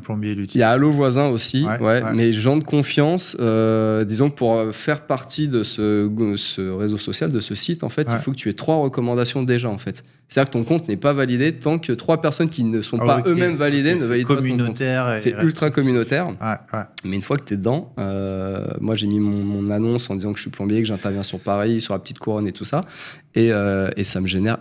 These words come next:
Speaker 2: énormément de,
Speaker 1: Ça,
Speaker 2: d'interventions,
Speaker 1: ça,
Speaker 2: ouais.
Speaker 1: c'est bien aussi.
Speaker 2: Et donc, comme tu disais, effectivement, entre le, les groupes Facebook, Instagram, euh, et les gens de confiance,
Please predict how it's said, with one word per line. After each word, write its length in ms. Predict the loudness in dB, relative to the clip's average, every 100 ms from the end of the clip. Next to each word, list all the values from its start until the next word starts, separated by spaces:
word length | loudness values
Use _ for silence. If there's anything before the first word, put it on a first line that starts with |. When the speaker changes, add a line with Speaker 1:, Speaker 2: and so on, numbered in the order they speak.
| 0
Speaker 2:
énormément 560 | 0 2 0 -2 -2
de, 380 | 0 -2 -2 -4
Speaker 1:
Ça, 40 | -2
Speaker 2:
d'interventions, 600 | -2 -2 -2 -2 -4 -6
Speaker 1:
ça, 80 | -4
Speaker 2:
ouais. 60 |
Speaker 1:
c'est 180 | -4 -4
bien 160 | -4 -4
aussi. 200 | -2 2
Speaker 2:
Et 80 | 4
donc, 160 | 4
comme 120 | 2 -2
tu 140 | 0
disais, 180 | 2 2
effectivement, 400 | 2 0 2 2
entre 240 | 0 0
le, 600 | 2 2 2 2 2 2
les 160 | 2 2
groupes 200 | 2 0
Facebook, 580 | 0 0 2 0 0 -2
Instagram, 720 | -2 0 0 2 2 2 0 -4
euh, 280 | -4 -2 -2 0
et 60 | 0
les 300 | 0 0 0
gens 100 | 0
de 60 |
confiance, 500 | 0 -4 2 0 0